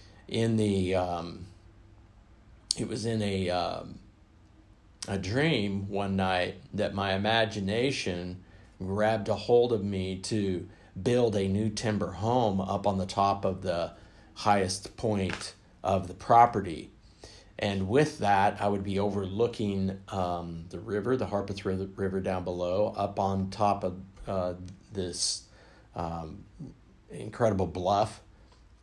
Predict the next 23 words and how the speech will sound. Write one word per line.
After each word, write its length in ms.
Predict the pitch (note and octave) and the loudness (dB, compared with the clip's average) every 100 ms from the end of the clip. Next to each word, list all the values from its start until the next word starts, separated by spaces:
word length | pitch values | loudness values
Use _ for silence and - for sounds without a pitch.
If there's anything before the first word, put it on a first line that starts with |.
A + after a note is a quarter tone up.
| - | -10
he-, 300 | F#2 - F#2 | -8 -6 -6
heavily 380 | - A2 A2+ G#2 | 0 2 4 2
wooded, 580 | F#2 G2+ G#2+ G#2+ G#2 G#2 - | 2 2 4 2 0 -6 -10
hilly, 520 | - G#2+ G#2 G#2 G#2 - - - - - | 0 2 4 2 -2 -8 -20 -20 -20 -8
uh, 340 | - F2+ F2+ E2+ E2+ - | 0 2 2 -2 -8 -6
beautiful 360 | G2+ C#3 - F#2 | 6 6 6 0
sight. 560 | - G2+ F2+ G2 - - - - - - | 2 2 2 0 -6 -14 -20 -20 -20 -12
And 540 | - G#2+ G2+ G2+ G#2 G2 | -2 0 2 0 0 2
then, 540 | A2 A2+ A2 G#2+ G#2 - - | 2 2 2 -2 -6 -10 -6
and, 340 | A2 G#2 G#2 | -2 0 0
and, 640 | - - G#2+ - G#2+ G#2 F#2+ | -2 -4 -6 -4 -2 -2 -2
and 120 | G2 | 4
by 120 | B2+ | 4
the 60 | C#3+ | 6
way, 120 | F#2 | 4
I 120 | A2 | 4
had 200 | B2+ G2 | 4 2
just 320 | G2 A2+ - F#2+ F2 E2+ F#2 G#2+ | 0 -2 -2 -10 -10 -12 -14 -10
finished 360 | - B2 G#2 - | -4 -2 -2 -4
remodeling, 760 | G2 G2 A#2+ C3 F#2+ F#2+ G2+ G2 - - | -2 4 4 4 0 -4 -6 -10 -16 -10
um, 460 | F#2 F2+ F2+ F2 - | -4 -4 -4 -6 -8
this 200 | G2 F#2+ | -6 2
old 300 | B2+ C#3+ G#2 | 4 2 0